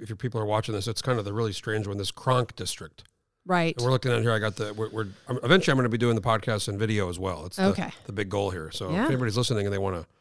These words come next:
Speaker 1: sponsor us for some equipment,
Speaker 2: <laughs>
Speaker 1: <laughs> this sh-, stuff ain't cheap. But we're looking here at the map, the Kronks district, which is, I guess, thirty-six. Now,
Speaker 2: Right.
Speaker 1: this is so strange because it, it literally wraps around Fairbanks.
Speaker 2: Correct.
Speaker 1: And it goes all the way down here to,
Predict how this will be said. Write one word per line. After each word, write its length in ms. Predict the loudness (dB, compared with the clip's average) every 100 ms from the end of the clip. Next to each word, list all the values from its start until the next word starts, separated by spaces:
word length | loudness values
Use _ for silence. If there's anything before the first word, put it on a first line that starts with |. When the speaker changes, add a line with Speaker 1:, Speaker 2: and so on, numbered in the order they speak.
| _ _ _
Speaker 1:
sponsor 460 | -2 2 2 2 0
us 100 | 0
for 120 | -2
some 120 | -4
equipment, 460 | 0 -2 0 -6 -6 -6
Speaker 2:
<laughs> 80 | 0
Speaker 1:
<laughs> 100 | 4
this 640 | 6 4 2 -2 0 0
sh-, 120 | -4 -6 -4
stuff 180 | 2 4
ain't 160 | 2
cheap. 260 | 0 -2 -2 -12 -16 -8 4
But 200 | 4 6
we're 80 | 6
looking 180 | 6 6
here 100 | 4
at 60 |
the 60 | 4
map, 260 | 4 2 0
the 180 | -4 -2
Kronks 400 | 2 2 2 0
district, 320 | -2 -2 -4
which 120 | -4
is, 100 | -4
I 60 | -4
guess, 140 | -4
thirty-six. 600 | -2 -2 0 0 -2 -2 -2
Now, 240 | -2 -2
Speaker 2:
Right. 260 | -6 -10 -10 _ 0
Speaker 1:
this 120 | 2
is 100 | 2
so 160 | 2 2
strange 480 | 2 4 6 4
because 420 | 2 2 2 2 -4 _ _ _
it, 160 | -8 -6 -6
it 140 | -2
literally 280 | 2 4 4
wraps 480 | 4 4 2 0 0
around 460 | 2 4 4 2
Fairbanks. 800 | 2 0 0 -2 -8 -4 -4 -4 -8 _ _ _
Speaker 2:
Correct. 300 | -4 -4 -2
Speaker 1:
And 80 | -2
it 80 | 2
goes 220 | 4 4
all 140 | 4 6
the 60 | 6
way 180 | 4 4
down 300 | 4 6 4
here 300 | 4 2 2
to, 540 | 0 0 2 0